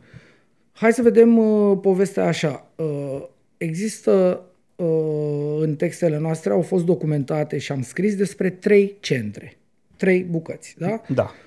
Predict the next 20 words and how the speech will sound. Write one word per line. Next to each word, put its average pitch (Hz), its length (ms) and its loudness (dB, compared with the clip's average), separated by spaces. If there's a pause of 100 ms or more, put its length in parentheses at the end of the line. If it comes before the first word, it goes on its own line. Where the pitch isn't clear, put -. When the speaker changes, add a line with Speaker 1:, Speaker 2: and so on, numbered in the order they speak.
(180)
Speaker 1:
Două 226 400 8
dintre 185 280 0
aceste 165 360 -2
centre 160 360 -2
aparțin 156 420 -2
unei 208 200 0
asociații 156 680 -4
care 151 200 -10
se 127 120 -10
numește 165 260 -4
Asociația 156 520 -6
Sfântul 180 360 -4
Gabriel 143 420 -4
cel 139 180 -6
Viteaz. 123 580 -12 (120)
Unul 185 260 4
este 156 360 -4
în, 143 160 -2
uh, 135 360 -4
Pipera, 139 600 -4